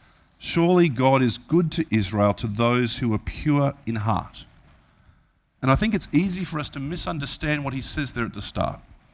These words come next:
If I somehow either purify my heart and I make sure that my desires aren't too grubby, God will give me all the stuff that I want. God will be good to those who are pure in heart,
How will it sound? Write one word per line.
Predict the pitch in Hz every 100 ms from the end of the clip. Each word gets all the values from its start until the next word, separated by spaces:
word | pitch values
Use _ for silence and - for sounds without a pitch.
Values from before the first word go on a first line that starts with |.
| - - _ _ _ _ _
If | 135 131
I | 190 208
somehow | 170 - 180 165 160
either | 147
purify | 139 - 190 190 - 160
my | 160 151
heart | 127 147 147 143 139
and |
I | 113
make | 117 123 117
sure | - 131
that | 117 107 - -
my | 131 143
desires | 131 123 143 143 131
aren't | 135 131
too | 139
grubby, | 123 113 101 101 101 - - _ _ _ -
God | 151 160
will | 156
give | 123 185
me | 160
all | 147
the | 143
stuff | 135 147 -
that | 127
I | 104
want. | 95 82 - - - - - - - _ _ _ _ _ -
God | 202
will | 170
be | 185
good | 175 233 143
to |
those | 156 156 131 -
who | 147
are |
pure | - - 180 160
in | 127
heart, | 120 117 98